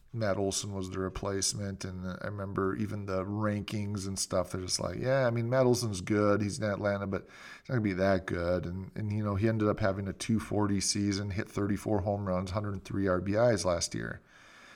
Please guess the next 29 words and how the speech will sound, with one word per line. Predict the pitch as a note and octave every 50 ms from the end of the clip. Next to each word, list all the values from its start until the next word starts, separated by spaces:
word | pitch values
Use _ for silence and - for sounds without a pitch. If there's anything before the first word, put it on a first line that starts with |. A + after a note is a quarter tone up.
| - -
in | - G2+
tw-, | - -
or | A2+ A#2 G#2+ G#2
I'm | G2 F#2+
sorry, | - G2+ F#2+ F#2 F2+
in | F2 F2
twenty | E2 - - G2 F#2+
twenty-two. | F2+ - - E2+ F#2+ F#2 - - A#2+ A#2 G2+ A2 - - - - - - - - - - - _ _ _ _ -
Played | - E3 D#3+
a | C#3+
hundred | C#3 C3+ C3 B2
sixty-two | - - C3+ A#2+ - - A2 - B2 G#2+
games. | G#2 B2 B2 A2 F#2 - - - - - - -
Guess | - A#2+ - -
what | C3 A#2
he | B2
did | B2 A2
last | A#2 A#2 C3+ C3 - -
year? | G#2 G2+
He | -
played | - A2+ G#2
a | F#2+
hundred | A#2 A#2 A#2 A2+
sixty-two | G#2+ - A2+ A2 - A2+ F#2+ - - A2+ G#2+
games, | G#2+ A#2+ B2+ C3 A#2 G2 F#2 F2+ - - - _ - - - - - - -
but | - G#2+ - - -
everything | B2 C3 C3 A#2 G#2+ F#2+ F#2+ F2+ F2+ F#2+ F#2 F#2 F2+ F2 - - G2+ F#2+ F#2
got | F#2 F#2 F2 E2+ G2+
better. | G2 - F2 F2+ - - - -